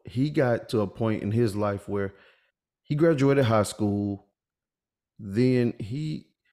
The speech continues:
he went to college for, like, what, a little bit. And then he started working jobs.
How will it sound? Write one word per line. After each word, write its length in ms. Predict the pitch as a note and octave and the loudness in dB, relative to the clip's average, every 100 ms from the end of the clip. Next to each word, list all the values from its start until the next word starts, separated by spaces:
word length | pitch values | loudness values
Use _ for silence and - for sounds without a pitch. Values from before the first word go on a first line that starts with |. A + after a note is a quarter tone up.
| _ | _
he 260 | - D#3 D3 | -4 -4 0
went 200 | C3 B2+ | -2 0
to 60 | |
college 360 | G#2 A2 G#2+ G#2 | -2 2 2 0
for, 100 | - | -2
like, 240 | G2+ G2 - - | -4 -4 -8 -10
what, 340 | G2 F#2+ E2+ - _ _ - | -6 -4 -6 -12 _ _ -6
a 60 | |
little 220 | F#2+ A2+ | 0 0
bit. 300 | A#2 C3 B2 - _ _ | 2 2 0 -8 _ _
And 220 | A2 G#2+ F#2+ | -4 -2 0
then 440 | A2+ A2+ A2 G#2+ - _ _ _ | 2 4 2 0 -4 _ _ _
he 120 | A2 | -8
started 320 | G#2 G#2+ G2+ | -2 0 0
working 440 | G2 G#2+ G#2 G2 F#2+ | 0 -2 -2 -8 -2
jobs. 760 | G#2 G2+ G2+ F2 - - - | 0 2 2 -2 -4 -14 -20